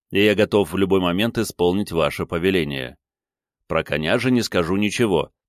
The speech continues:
поскольку знаю, какие нынче времена», читаем мы в одном из черновиков.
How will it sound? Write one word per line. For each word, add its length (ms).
поскольку 480
знаю, 400
какие 340
нынче 380
времена», 480
читаем 680
мы 400
в 100
одном 340
из 160
черновиков. 840